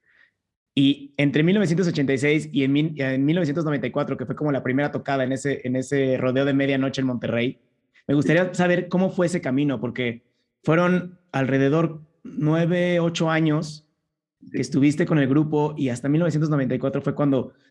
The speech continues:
Speaker 1: te descubren, por así decirlo, ¿no? ¿Qué
Speaker 2: Era
Speaker 1: hacías
Speaker 2: así.
Speaker 1: tú en esos, qué hiciste tú en esos ocho años?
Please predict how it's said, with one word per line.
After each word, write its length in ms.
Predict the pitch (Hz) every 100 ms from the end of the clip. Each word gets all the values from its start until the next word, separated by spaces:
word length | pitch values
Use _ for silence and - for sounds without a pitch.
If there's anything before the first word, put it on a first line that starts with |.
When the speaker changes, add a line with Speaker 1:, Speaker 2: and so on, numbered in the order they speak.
| -
Speaker 1:
te 80 | 135
descubren, 560 | 123 - 170 151 131
por 140 | 120 123
así 160 | 117
decirlo, 420 | 143 127 143 127 110
¿no? 320 | 127 208 - _ _ _ -
¿Qué 100 | 175
Speaker 2:
Era 100 | 175
Speaker 1:
hacías 280 | 175 185 -
Speaker 2:
así. 100 | -
Speaker 1:
tú 380 | 170 170 170 170
en 140 | 139
esos, 280 | 156 160 156
qué 140 | - 170
hiciste 240 | 185 151
tú 180 | - 185
en 80 | 165
esos 180 | 156 151
ocho 180 | -
años? 460 | 147 147 151 160 -